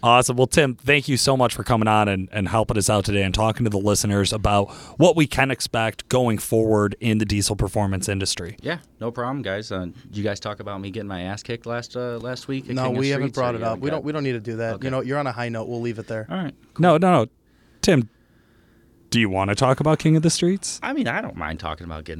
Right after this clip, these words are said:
Speaker 2: my ass kicked. I have fun getting my ass kicked. It's competition, you know? That goes
Speaker 3: I mean,
Speaker 2: back
Speaker 3: you
Speaker 2: to
Speaker 3: got your
Speaker 2: racing.
Speaker 3: ass kicked, but everyone kept noting that that was the most consistent truck.
Speaker 2: Yeah,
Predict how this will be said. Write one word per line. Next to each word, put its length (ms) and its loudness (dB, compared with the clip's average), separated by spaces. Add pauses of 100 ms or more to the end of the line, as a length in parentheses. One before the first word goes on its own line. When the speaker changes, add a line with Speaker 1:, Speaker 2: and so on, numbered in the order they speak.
Speaker 2:
my 160 4
ass 140 -4
kicked. 200 2
I 180 2
have 140 2
fun 220 -2
getting 180 -2
my 120 -4
ass 200 -4
kicked. 240 -6
It's 140 -2
competition, 680 -4
you 120 -2
know? 120 -2
That 160 -4
goes 140 -4
Speaker 3:
I 60 -4
mean, 60 2
Speaker 2:
back 80 0
Speaker 3:
you 40 0
Speaker 2:
to 60 -2
Speaker 3:
got 160 0
your 100 0
Speaker 2:
racing. 140 2
Speaker 3:
ass 160 -4
kicked, 240 -6
but 180 -4
everyone 400 -4
kept 380 -4
noting 540 -2
that 160 -6
that 160 -4
was 120 -8
the 60 -8
most 240 -6
consistent 520 -8
truck. 460 -6 (140)
Speaker 2:
Yeah, 160 -4